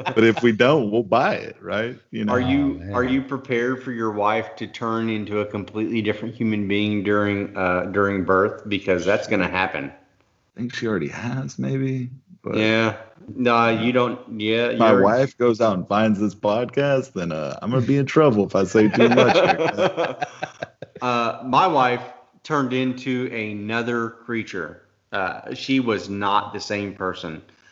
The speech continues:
Speaker 2: at all. I think at one point she told me to stop breathing.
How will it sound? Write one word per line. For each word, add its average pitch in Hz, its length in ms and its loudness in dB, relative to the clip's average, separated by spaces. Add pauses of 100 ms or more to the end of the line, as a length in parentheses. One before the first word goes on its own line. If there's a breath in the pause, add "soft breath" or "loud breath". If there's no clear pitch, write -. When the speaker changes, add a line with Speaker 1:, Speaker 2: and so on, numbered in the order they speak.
(320 soft breath)
Speaker 2:
at 104 200 2
all. 87 400 -2
I 113 100 2
think 226 380 -2
at 131 200 2
one 139 240 2
point 151 260 -4
she 135 160 -4
told 131 300 -2
me 131 140 2
to 101 100 -6
stop - 500 -2
breathing. 92 480 -4